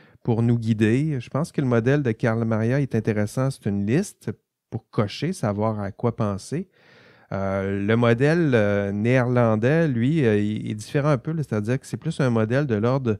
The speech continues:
de s-, qui suit la discussion, la délibération, puis qui, qui guide, je dirais, la prise de décision, mais une, une espèce de processus,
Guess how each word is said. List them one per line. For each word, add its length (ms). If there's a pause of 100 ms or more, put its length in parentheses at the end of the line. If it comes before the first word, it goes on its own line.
(640)
de 360
s-, 420 (560)
qui 100
suit 540
la 180
discussion, 800
la 220
délibération, 1080
puis 140
qui, 340
qui 160
guide, 460
je 120
dirais, 300
la 160
prise 300
de 100
décision, 420
mais 140
une, 340 (160)
une 120
espèce 340
de 160 (240)
processus, 960